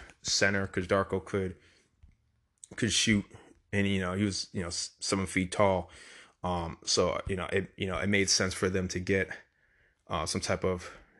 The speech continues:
stretch, uh, you know, type player. Um, you know, you said Rasheed Wallace, six-foot-ten. He was, a, you know, he was, you know,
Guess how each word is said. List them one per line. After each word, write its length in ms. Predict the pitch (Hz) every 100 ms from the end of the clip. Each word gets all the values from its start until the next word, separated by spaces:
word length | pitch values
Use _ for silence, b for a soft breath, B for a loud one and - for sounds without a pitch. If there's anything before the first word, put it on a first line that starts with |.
| _ _
stretch, 720 | - - 107 92 82 - - b b b _ -
uh, 420 | 87 82 - - - - _ _ _ _ _ _
you 60 | 107
know, 160 | 80 78 _ _ _ -
type 280 | 104 -
player. 480 | - 92 90 85 90 - _ -
Um, 400 | 82 78 65 -
you 100 | -
know, 40 | -
you 80 | 90
said 220 | 123 101
Rasheed 280 | 104 110 101
Wallace, 240 | 98 92
six-foot-ten. 680 | - 110 107 95 - 101 98 B B
He 80 | -
was, 140 | 131 113
a, 40 | -
you 60 |
know, 60 | 95
he 60 | 104
was, 340 | - - - -
you 60 |
know, 40 | -